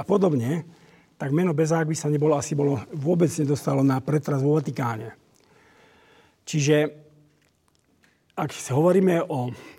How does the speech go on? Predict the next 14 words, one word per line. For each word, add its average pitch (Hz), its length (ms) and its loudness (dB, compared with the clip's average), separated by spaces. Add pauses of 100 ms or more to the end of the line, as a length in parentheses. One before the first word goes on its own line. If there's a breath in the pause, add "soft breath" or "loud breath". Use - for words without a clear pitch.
(160)
úderoch 175 400 2
a 139 80 -2
fackách, 165 480 -2
tak 151 80 -4
musíme 151 320 0
ísť 143 160 0
na, 143 100 -2 (300)
na, 143 160 -6 (240)
na 143 160 -4
úvod 120 320 -4
toho 113 160 -6
všetkého, 123 480 -8
na 127 160 -6
začiatok 131 560 -4